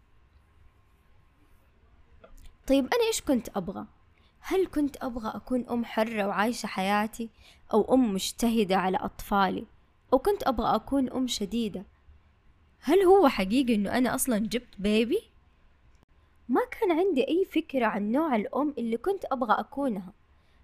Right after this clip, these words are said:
وبدأت أتنقل في رحلة الأمومة، وعرفت إني لازم أعرف نفسي أكثر عشان أعرف أي نوع أم أنا حكون،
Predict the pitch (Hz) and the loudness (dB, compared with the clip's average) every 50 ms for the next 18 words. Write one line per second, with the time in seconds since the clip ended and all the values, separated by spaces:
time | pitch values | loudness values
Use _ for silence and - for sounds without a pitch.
0 | _ _ - 208 202 220 220 208 320 330 285 - - - - 208 - - 208 226 | _ _ -6 -2 0 2 4 4 4 2 2 -2 -8 -12 -14 -12 -8 -4 -2 0
1 | 254 254 208 180 170 196 180 - - - 190 220 240 - 233 202 185 - 190 180 | 0 -2 -2 -4 -4 -6 -6 -4 -4 -2 -2 -2 -2 -2 -4 -4 -4 -4 -6 -6
2 | - - 196 196 202 202 196 190 196 220 - - _ _ _ _ _ _ _ - | -6 -6 -6 -4 -4 -4 -4 -6 -8 -10 -12 -16 _ _ _ _ _ _ _ -6
3 | - 208 226 262 240 294 - - - - - - - - - - - - - - | -2 0 2 2 2 2 0 -4 -14 -20 -20 -20 -20 -20 -20 -20 -20 -20 -20 -20
4 | - _ _ _ - 208 202 208 208 202 202 226 240 262 254 233 196 202 196 - | -20 _ _ _ -6 -4 -2 -2 -2 0 0 0 0 2 0 0 0 -2 -2 0
5 | - 262 269 254 233 220 214 - - 254 285 - - - 269 - 320 - - - | 0 0 0 0 0 -2 -4 -4 -4 -4 -4 -2 -4 -4 -4 -4 -6 -6 -8 -6
6 | - 415 453 - - _ _ _ - - _ - 180 190 202 - 226 220 214 - | -4 -2 -2 -4 -6 _ _ _ -20 -20 _ -8 -6 -4 -4 -2 -2 -2 -2 0
7 | - 254 247 226 202 190 185 180 - - - 247 262 240 214 196 185 190 214 226 | 0 0 0 0 -2 -2 -4 -6 -8 -4 -2 0 0 0 0 -2 -2 -2 0 0
8 | 220 214 185 - - 233 247 247 220 - - 226 220 202 - - - 185 - - | 0 0 -2 -4 -2 -2 -2 -2 -2 -2 -4 -4 -4 -4 -6 -8 -10 -12 -10 -8
9 | - 196 185 185 208 | -6 -6 -6 -6 -10